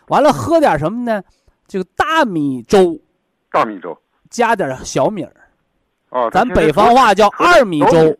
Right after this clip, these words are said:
Speaker 1: 啥比例呢？大米两份儿，
Speaker 2: 嗯。
Speaker 1: 小米儿一份儿。
Speaker 2: 嗯。嗯。
Speaker 1: 大米是长在水田里的。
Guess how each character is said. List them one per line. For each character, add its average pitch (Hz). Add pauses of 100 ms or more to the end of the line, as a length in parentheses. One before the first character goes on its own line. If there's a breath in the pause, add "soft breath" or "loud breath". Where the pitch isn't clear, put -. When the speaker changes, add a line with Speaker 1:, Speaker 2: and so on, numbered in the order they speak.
(100)
Speaker 1:
啥 254
比 202
例 277
呢？ 196 (140)
大 330
米 214
两 143
份 240
儿， 208
Speaker 2:
嗯。 - (200)
Speaker 1:
小 190
米 226
儿 127
一 135
份 254
儿。 - (300)
Speaker 2:
嗯。 -
嗯。 - (260)
Speaker 1:
大 381
米 233
是 302
长 202
在 285
水 180
田 208
里 254
的。 147